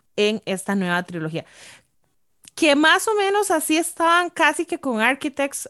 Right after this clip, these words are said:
eh, Paladins y Viscounts. Y ahora prácticamente lo que han estado sacándoles es como las expansiones a cada uno de ellos, o en medio,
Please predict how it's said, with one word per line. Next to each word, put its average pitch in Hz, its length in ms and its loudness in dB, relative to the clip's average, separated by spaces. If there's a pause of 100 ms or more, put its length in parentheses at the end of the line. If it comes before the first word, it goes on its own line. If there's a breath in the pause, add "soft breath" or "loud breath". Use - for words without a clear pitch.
eh, 180 220 -4
Paladins 247 580 2
y 185 320 -2
Viscounts. 262 540 -2 (360 loud breath)
Y 208 60 2
ahora 202 240 6
prácticamente 233 580 0
lo 233 100 0
que 175 100 -4
han 165 60 -2
estado 214 300 0
sacándoles 190 720 0
es 175 180 -2
como 202 220 -2
las 165 220 -4
expansiones 175 560 -6
a 196 60 -2
cada 170 300 0
uno 185 200 0
de 185 100 -2
ellos, 165 240 -6
o 170 60 -2
en 165 120 0
medio, 247 440 4